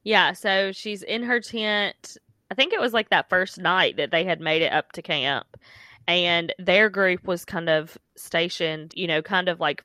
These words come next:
back behind a little bit, kind of, like, further back than any other group. So they had a little bit of a drop off back behind where Cicely's tent was, is,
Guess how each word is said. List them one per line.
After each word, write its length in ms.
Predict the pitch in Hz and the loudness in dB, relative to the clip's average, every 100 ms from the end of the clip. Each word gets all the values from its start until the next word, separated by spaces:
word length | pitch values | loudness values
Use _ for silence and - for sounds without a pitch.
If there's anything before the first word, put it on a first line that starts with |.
| - | 0
back 440 | 160 170 - - - | 4 4 0 -8 -6
behind 600 | 147 165 160 160 175 196 | -4 0 2 2 0 -2
a 100 | 208 | -2
little 220 | 220 226 | -2 -2
bit, 300 | 226 262 - | -2 -2 -2
kind 180 | 202 180 | -2 -2
of, 100 | 185 | -2
like, 240 | 170 - - | -2 -2 2
further 340 | 196 196 190 | 4 4 0
back 380 | 175 170 175 - | 2 2 2 0
than 240 | 170 170 - - - _ _ | -2 -2 -14 -20 -20 _ _
any 300 | - 233 240 | 2 4 6
other 540 | 214 190 190 175 175 - - | 4 4 4 4 2 0 -4
group. 380 | 180 165 135 - | 2 2 2 -4
So 360 | - 170 170 165 | 0 2 2 2
they 200 | 185 214 | 2 4
had 200 | 247 208 | 4 2
a 60 | 190 | 0
little 240 | 180 175 | 0 0
bit 160 | 170 165 | -2 -2
of 140 | 156 | -2
a 100 | 143 - | -6 -6
drop 460 | - 156 156 175 | -2 2 2 4
off 580 | 151 139 131 - - - | 4 6 4 0 -20 -4
back 360 | - 151 - - | 4 4 4 -2
behind 400 | 156 170 151 147 | -6 -2 -4 -4
where 160 | 147 147 | -8 -8
Cicely's 760 | - - 160 151 143 - - _ | -8 -8 -6 -6 -8 -16 -20 _
tent 300 | - 349 403 - | 2 2 2 2
was, 280 | 151 147 | 2 2
is, 120 | 160 | 0